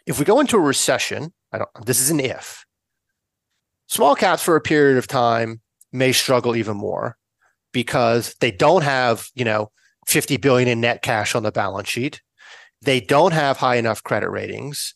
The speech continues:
And so it's gonna be, it's gonna be more expensive for them to borrow. Um, they don't have multiple lines of business across, you know, across, uh,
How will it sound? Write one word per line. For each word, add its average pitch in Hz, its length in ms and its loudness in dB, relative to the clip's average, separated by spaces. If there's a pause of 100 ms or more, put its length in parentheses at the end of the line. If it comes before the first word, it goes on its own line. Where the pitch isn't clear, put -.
(240)
And 127 160 -2
so 123 200 2
it's 117 120 0
gonna 117 160 -4
be, 117 140 0
it's 127 120 -8
gonna 123 140 -2
be 120 120 0
more 117 220 0
expensive 113 400 -4
for 117 100 -6
them 110 200 -2
to 110 60 -4
borrow. 104 580 -4 (760)
Um, 120 540 2 (340)
they 139 120 2
don't 147 300 4
have 156 260 0
multiple 120 800 2
lines 107 360 0
of 95 140 -8
business 107 600 -4
across, - 720 -2 (320)
you 127 120 -6
know, 117 200 2
across, - 960 0
uh, 113 340 2